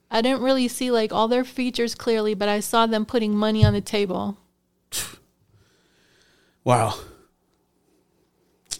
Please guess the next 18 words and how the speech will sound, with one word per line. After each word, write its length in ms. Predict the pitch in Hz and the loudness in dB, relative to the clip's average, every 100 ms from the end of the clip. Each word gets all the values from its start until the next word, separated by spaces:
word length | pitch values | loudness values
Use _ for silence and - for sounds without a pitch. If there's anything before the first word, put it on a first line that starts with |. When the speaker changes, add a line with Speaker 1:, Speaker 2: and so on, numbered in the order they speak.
| _ _ _ _ _ _ _ _ - | _ _ _ _ _ _ _ _ 0
Speaker 2:
Yeah. 300 | 127 123 113 - _ _ _ _ _ _ _ _ - | 4 6 4 -2 _ _ _ _ _ _ _ _ 4
How 220 | 196 208 | 8 10
do, 140 | 240 - | 8 6
okay, 180 | 165 165 | 8 10
let 120 | 170 | 12
me 80 | 185 | 10
ask 180 | 151 127 | 8 6
you 100 | 110 | 2
this. 220 | 95 - _ _ _ - | 0 -6 _ _ _ 8
I 60 | |
wanna 160 | 202 208 | 12 12
get 180 | 170 151 | 10 10
you 80 | 135 | 8
out 80 | |
of 60 | 120 | 8
here. 80 | 92 | 4
You've 220 | 143 175 | 8 12
been, 260 | 151 123 | 12 12